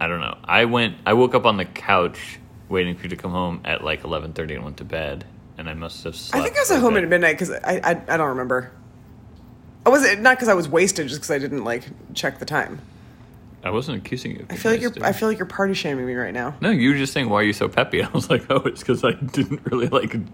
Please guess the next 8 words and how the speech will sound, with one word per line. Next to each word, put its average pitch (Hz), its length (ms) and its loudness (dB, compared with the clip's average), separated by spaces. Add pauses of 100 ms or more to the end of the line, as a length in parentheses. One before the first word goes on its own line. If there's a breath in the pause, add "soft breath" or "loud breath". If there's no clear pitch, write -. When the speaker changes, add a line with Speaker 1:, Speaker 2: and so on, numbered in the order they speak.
(680 loud breath)
Speaker 1:
I 110 60 0
was 110 140 2
just 113 240 -8 (320)
here - 340 0
playing 104 380 -2
Sudoku 107 420 0
last 85 280 -2
night." - 200 -8